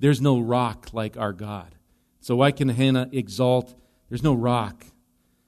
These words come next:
like our Lord. So let's head back. Look at verse one once again, where she prays and she says, "My heart exalts in the Lord.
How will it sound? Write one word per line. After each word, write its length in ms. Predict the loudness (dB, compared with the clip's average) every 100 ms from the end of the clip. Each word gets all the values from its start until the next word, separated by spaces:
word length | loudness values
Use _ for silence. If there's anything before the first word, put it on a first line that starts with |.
| _ _ _ -10
like 280 | -8 -8 -8
our 180 | -10 -8
Lord. 560 | -8 -8 -8 -10 -12 -20 -18
So 200 | -4 0
let's 180 | 0 0
head 200 | -2 0
back. 320 | -2 -2 0
Look 200 | -2 -2
at 80 | -4
verse 340 | -4 -4 -4
one 320 | -6 -4 -4
once 240 | -6 -8 -8
again, 480 | -10 -8 -8 -10 -16 _ _ _ -8
where 140 | -6
she 180 | -4 -6
prays 540 | 0 4 4 4 0
and 120 | -6
she 200 | -8 -10
says, 440 | -6 0 0 0 -2
"My 220 | -2 -2
heart 340 | 0 0 0 -6 -6
exalts 540 | -6 0 2 2 2
in 100 | 2
the 100 | 2
Lord. 420 | 2 0 -2 -6